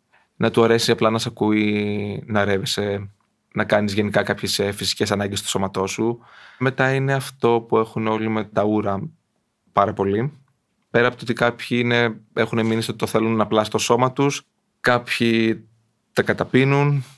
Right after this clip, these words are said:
Έχει τύχει κάποιος να το κρατήσει και σπίτι του και όταν ξαναβρεθούμε να είναι ακόμα εκεί. <laughs> και γίνεται λίγο περίεργη κατάσταση για μένα. Ήταν κάποιος ο οποίος μου ζήτησε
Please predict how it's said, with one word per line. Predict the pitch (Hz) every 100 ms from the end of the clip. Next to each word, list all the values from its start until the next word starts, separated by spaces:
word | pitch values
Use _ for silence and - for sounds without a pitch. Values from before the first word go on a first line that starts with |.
| _ -
Έχει | 113 117 113
τύχει | 120 110
κάποιος | 101 104 -
να | 110
το | -
κρατήσει | 120 104 107 107
και | 110
σπίτι | - 110 107
του | 110 104
και |
όταν | 117 110
ξαναβρεθούμε | - 110 107 104 117 107
να |
είναι | 107 107
ακόμα | 107 104
εκεί. | 104 110 107 156 - _ _ _ _ _
<laughs> | - 180 - - _ _ - _ _ _ -
και | 110
γίνεται | 107 107 104
λίγο | 104 98
περίεργη | 110 104 101 175
κατάσταση | 175 104 104 - -
για | 101
μένα. | 101 104 107 160 - _ _ _ _ _ _ _ _
Ήταν | 135 135 165 160
κάποιος | 156 139 - 143
ο |
οποίος | 131 135 131
μου | 123
ζήτησε | 113 120 117 - 135 135